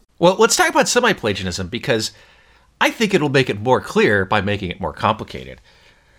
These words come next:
So, semi-Pelagianism is, oh, I'll, I'll call it Pelagianism light, Pelagianism diet. And what that says is that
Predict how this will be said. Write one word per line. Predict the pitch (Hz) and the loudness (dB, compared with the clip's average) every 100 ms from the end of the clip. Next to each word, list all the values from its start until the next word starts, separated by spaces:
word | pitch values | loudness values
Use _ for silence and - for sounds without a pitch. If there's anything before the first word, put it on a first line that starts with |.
| _ - | _ -6
So, | - 123 113 - | 2 4 2 0
semi-Pelagianism | - - 233 254 131 113 98 95 80 85 135 175 _ _ _ - | -4 -2 0 0 -2 -4 -6 -6 -6 -6 -8 -10 _ _ _ -6
is, | 139 131 131 131 123 - - _ _ _ _ _ _ _ _ - | 0 2 4 2 -2 -6 -12 _ _ _ _ _ _ _ _ -4
oh, | 320 294 - | -2 -2 -2
I'll, | - | -4
I'll | 143 | -4
call | - 139 | -4 -4
it | - | -6
Pelagianism | 117 113 117 113 98 90 85 78 | -8 -6 -4 -4 -4 -4 -6 -6
light, | 80 73 - - | -6 -6 -10 -12
Pelagianism | 98 101 98 85 82 80 76 | -8 -8 -8 -10 -10 -14 -12
diet. | - 78 69 67 _ _ _ _ _ | -14 -12 -12 -14 _ _ _ _ _
And | 151 147 | -2 2
what | 165 170 | 2 2
that | 170 160 | 2 0
says | - 120 104 120 131 - | 0 2 2 2 -2 -2
is | 120 107 | -2 -2
that | 117 104 101 | 0 0 0